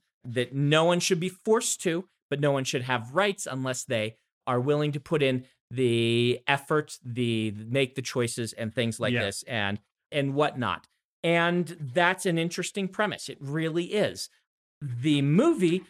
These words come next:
Speaker 1: was made by Paul Verhoeven,
Speaker 2: Mm-hmm.
Speaker 1: and I've heard contrasting accounts of how this happened, but some people say he just didn't care what was in the book. Some people say he was offended by this whole concept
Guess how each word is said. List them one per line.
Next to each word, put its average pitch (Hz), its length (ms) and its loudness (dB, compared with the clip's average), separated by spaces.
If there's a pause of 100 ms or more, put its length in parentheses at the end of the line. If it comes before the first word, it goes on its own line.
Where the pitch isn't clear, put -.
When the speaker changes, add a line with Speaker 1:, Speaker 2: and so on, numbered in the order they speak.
(200)
Speaker 1:
was 156 400 2
made 156 840 0
by 143 720 0
Paul 160 360 -2
Verhoeven, 160 520 0 (160)
Speaker 2:
Mm-hmm. 117 420 -2
Speaker 1:
and 151 280 2
I've 151 200 0
heard 151 300 -2 (120)
contrasting 190 720 -2
accounts 220 420 -6
of 160 100 -14
how 143 200 -2
this 170 260 -10
happened, 185 400 -4 (400)
but 139 320 2 (240)
some 180 320 0
people 196 280 -4
say 202 400 0 (200)
he 208 100 0
just 196 200 -4
didn't 196 220 0
care 185 400 0 (100)
what 196 160 0
was 202 160 2
in 214 120 0
the 202 60 0
book. 247 260 -2 (440)
Some 185 300 2
people 202 260 0
say 190 360 2 (220)
he 175 140 4
was 151 400 4 (100)
offended 170 920 -2
by 160 240 2
this 165 180 -6
whole 151 180 0
concept 151 600 -4